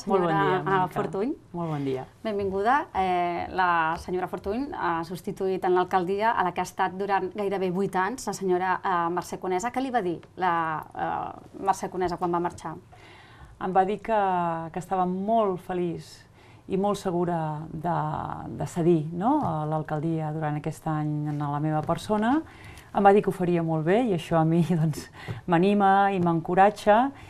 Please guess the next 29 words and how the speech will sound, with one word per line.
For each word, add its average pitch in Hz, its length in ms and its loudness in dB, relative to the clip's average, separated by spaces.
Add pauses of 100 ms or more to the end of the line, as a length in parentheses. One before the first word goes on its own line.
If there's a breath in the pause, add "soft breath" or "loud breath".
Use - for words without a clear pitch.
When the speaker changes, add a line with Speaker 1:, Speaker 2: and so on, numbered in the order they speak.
(200 loud breath)
Speaker 1:
i, 151 580 2
i, 170 80 -2
per 156 240 2
tant, 151 240 2
li 160 80 2
vull 156 160 2
agrair 143 380 -2 (180)
tota 156 180 -4
la 156 100 2
seva 156 220 -2
tasca 160 300 -2
feta, 156 580 0
no 175 140 2
només 214 240 0
com 180 140 0
a - 20 2
alcaldessa, 175 400 0
sinó 165 160 -4
com 156 160 -4
a 156 80 0
regidora 156 640 0 (380 loud breath)
de 165 180 0
l'Ajuntament 156 480 0
de 151 80 -4
Sant 156 160 -4
Cugat. 180 400 0
Han 156 80 -2
estat 147 240 -6
vint 147 160 -4